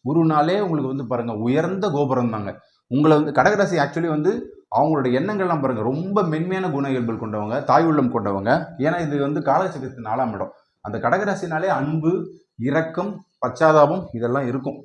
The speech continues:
அப்ப இவங்கெல்லாம் வந்து பாருங்க இந்த குரு பகவான் வரக்குள்ள இன்னும் நிறைய பேருக்கு உதவி பண்ணுவீங்க. உதவி பண்றதுக்கு பணம் வரணும்ல நமக்கு. So கண்டிப்பா இதை வந்து உங்களுக்கு கொடுப்பார். அதே மாதிரி பாருங்க இந்த தொழில்ல வந்து நல்ல ஒரு வெற்றியை வந்து கொடுப்பார். பணம் வருங்க முக்கியமா. இப்ப உங்களுக்கு வந்து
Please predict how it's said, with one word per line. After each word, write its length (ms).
அப்ப 200
இவங்கெல்லாம் 360
வந்து 200
பாருங்க 320
இந்த 160
குரு 160
பகவான் 260
வரக்குள்ள 280
இன்னும் 200
நிறைய 160
பேருக்கு 300
உதவி 220
பண்ணுவீங்க. 360
உதவி 160
பண்றதுக்கு 380
பணம் 200
வரணும்ல 360
நமக்கு. 260
So 20
கண்டிப்பா 380
இதை 120
வந்து 200
உங்களுக்கு 320
கொடுப்பார். 340
அதே 220
மாதிரி 240
பாருங்க 240
இந்த 200
தொழில்ல 420
வந்து 240
நல்ல 380
ஒரு 140
வெற்றியை 320
வந்து 180
கொடுப்பார். 260
பணம் 300
வருங்க 220
முக்கியமா. 340
இப்ப 160
உங்களுக்கு 240
வந்து 140